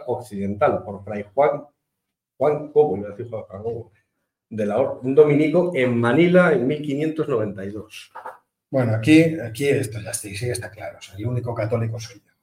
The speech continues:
Speaker 2: Vosotros sois unos descreídos, así que este me lo quedo yo.
Speaker 1: ¿Y qué tiene que ver si es chino?
Speaker 2: ¿Qué?
Speaker 1: Que he dicho que es mío, <laughs> que me lo pasé primero todo, joder.
Speaker 2: Va a ser tuyo, va a
Speaker 1: Que no
Speaker 2: ser
Speaker 1: me lo
Speaker 2: tuyo.
Speaker 1: quites.
Speaker 2: Deng Sin Pocam, Espejo Rico del Claro Corazón.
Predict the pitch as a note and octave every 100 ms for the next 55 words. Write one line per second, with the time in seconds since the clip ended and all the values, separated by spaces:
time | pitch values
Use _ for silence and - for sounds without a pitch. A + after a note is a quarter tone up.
0 | _ A2+ A2+ A2+ A#2+ A#2 A2+ A2+ A2+ -
1 | C3 D#3+ F3 F#3 F#3 - A2+ A2 B2+ B2+
2 | G#2+ - G2+ - - _ _ _ - F2+
3 | G#2+ A2 G2+ A#2 G#2+ - G2+ - B2 -
4 | _ _ _ _ _ _ _ _ - D#3+
5 | - - _ - B2 D#3+ D3+ A#2+ - C3
6 | D3 D#3 C3+ A2 D#3 F3 - - F#3 F3+
7 | E3 - F3 F3+ F3+ F3 E3+ D#3+ F3+ F3+
8 | D#3 - D3 C#3 E3 F#3 - G3+ - D#3
9 | C3 C#3 D3 C#3+ - C3+ B2 C3 D3+ D#3
10 | D3 D#3+ D#3+ C3 F3 F3 B2 A#2+ - -
11 | - C4 C4+ C#3 E3+ F3 E3 C#3 C#3 C#3
12 | A2+ G2+ - _ _ - - D3+ C#3+ D3
13 | D3 B2+ A2 G#2+ B2+ A#2+ A2 F#3 _